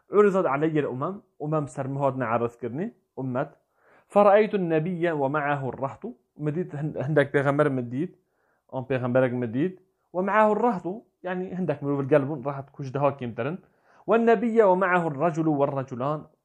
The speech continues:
وما بيغمبر ديتي مثلًا زرامك ودو زرام القلب. والنبي وليس معه أحد، وبيغمبر من ديتي، آه، چه بيغ-، چه كس قال نبويا، كس إيمان بين إينا. إذ رفع علي سواد عظيم، ومن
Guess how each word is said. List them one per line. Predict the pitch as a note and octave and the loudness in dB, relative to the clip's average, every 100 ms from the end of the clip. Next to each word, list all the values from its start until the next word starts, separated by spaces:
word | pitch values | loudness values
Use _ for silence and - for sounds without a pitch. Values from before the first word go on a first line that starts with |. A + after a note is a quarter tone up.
| _ | _
وما | - F3+ E3 B2 - _ D#3 | -8 -6 -6 -12 -18 _ -6
بيغمبر | D#3 D#3+ D3+ D3+ D#3 | 2 2 4 4 4
ديتي | C#3+ D3 D#3 | 2 -4 -4
مثلًا | D3 D3+ D3 | -2 -2 -2
زرامك | C#3 C#3 D3 C3+ C3+ | 0 2 2 -2 -4
ودو | C3+ | -2
زرام | C3 C3 B2 | 0 0 -2
القلب. | B2 A#2+ B2 F#3 - _ _ | 0 -2 -2 -6 -10 _ _
والنبي | F#3+ A3 A3+ A3+ A#3 | -2 2 2 4 4
وليس | G#3+ G#3+ G#3 G#3+ | 6 4 2 -2
معه | G3+ F#3+ E3+ D3 | 0 2 2 2
أحد، | B2+ E3 F#3 _ | -2 -4 -6 _
وبيغمبر | - F#3 D#3+ D#3 D#3+ | -8 -4 -2 0 2
من | D#3 D3+ | 2 0
ديتي، | D3 D#3+ F#3+ G3 _ _ _ _ B2 | -2 -4 -6 -8 _ _ _ _ -8
آه، | C3+ B2+ | -6 -6
چه | C3 | -4
بيغ-، | D#3 C#3+ C3+ | -2 0 -2
چه | B2+ F3+ D#3+ C3+ | -2 2 4 4
كس | C#3+ D3+ C#3 | 0 -4 0
قال | D3 | 2
نبويا، | D3+ C3 C3 C3 - | 2 2 2 0 -6
كس | - - | -12 -6
إيمان | C3+ A#2 C3 C#3 C3+ | -6 -6 -6 -4 -2
بين | C3 | -2
إينا. | B2 A#2+ C#3+ G3 _ _ _ _ _ _ _ _ _ _ _ _ D#3+ D#3+ | -2 0 0 -2 _ _ _ _ _ _ _ _ _ _ _ _ -4 0
إذ | F#3 | 4
رفع | A#3 A3 G3 | 4 6 6
علي | F#3 G#3 | 6 4
سواد | F#3+ F#3 G3+ D#3+ | 2 4 4 2
عظيم، | D3 D#3+ F3 B2 _ | -2 -2 -4 -8 _
ومن | D#3 D#3+ F#3+ F3+ | -8 -4 -4 -6